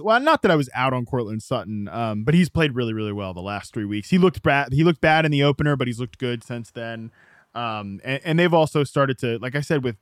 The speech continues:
Terry McLaurin and these guys like George Pickens that are just running a bunch of go routes. You know, he, they had him run a bunch of go routes in week one.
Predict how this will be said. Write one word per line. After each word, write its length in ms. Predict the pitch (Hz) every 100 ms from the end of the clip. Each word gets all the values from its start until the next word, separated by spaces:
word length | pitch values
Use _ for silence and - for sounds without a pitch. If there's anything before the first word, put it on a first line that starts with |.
| _
Terry 280 | - 120 120
McLaurin 460 | 117 123 131 131 127
and 80 | 107
these 140 | 98
guys 200 | 107 101
like 100 | 95
George 220 | 110 107
Pickens 260 | - 135 127
that 80 | 110
are 60 | 104
just 160 | 113
running 160 | 120 113
a 20 |
bunch 180 | 107 -
of 120 | 95
go 180 | 110 123
routes. 480 | 117 98 95 92 - _ - - _ -
You 100 | 82
know, 120 | 95
he, 120 | 127 151
they 140 | 143
had 160 | 156 147
him 80 |
run 160 | 139 139
a 40 | 131
bunch 140 | 123
of 60 | 110
go 140 | 123
routes 300 | 110 95 95
in 100 | 101
week 220 | 101 95
one. 320 | 98 73 64